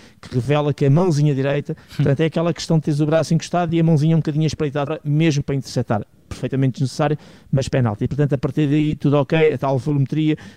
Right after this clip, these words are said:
Speaker 1: e o braço numa posição não normal para o gesto técnico. Depois, em relação ao penalti, dizer o seguinte, que realmente o Lewandowski executa, o Lloris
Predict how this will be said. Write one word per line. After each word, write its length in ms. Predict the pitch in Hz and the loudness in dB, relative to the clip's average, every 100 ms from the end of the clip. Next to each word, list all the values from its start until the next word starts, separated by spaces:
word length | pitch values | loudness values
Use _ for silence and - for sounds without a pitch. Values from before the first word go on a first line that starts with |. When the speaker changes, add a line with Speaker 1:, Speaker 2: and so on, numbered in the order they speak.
| - | -2
Speaker 1:
e 80 | 135 | 0
o 20 | |
braço 260 | 135 139 - | 2 -2 -2
numa 80 | 131 | -4
posição 280 | 143 135 | 0 2
não 260 | 135 143 160 | 4 4 2
normal 540 | 143 135 123 131 139 - - | 2 0 -2 -4 -6 -12 -16
para 140 | - 131 | -4 -2
o 20 | |
gesto 300 | 117 123 - | 0 -2 -2
técnico. 300 | 107 - 98 - - - | -10 -8 -14 -14 -16 -2
Depois, 380 | 156 208 196 175 | 0 2 2 2
em 40 | |
relação 260 | 165 - 170 | -2 -2 -2
ao 40 | |
penalti, 380 | - 151 120 120 | -2 -4 -4 -6
dizer 180 | 131 139 | -6 -6
o 80 | |
seguinte, 400 | 143 139 120 104 | -6 -10 -8 -8
que 120 | - - | -8 -4
realmente 380 | 123 135 123 | 0 2 0
o 140 | 123 117 | -2 -4
Lewandowski 460 | 127 123 127 - | -2 -2 -2 -2
executa, 420 | 123 - 190 196 143 | -6 -4 -2 0 0
o 80 | |
Lloris 380 | 127 131 120 117 | 0 0 -2 -6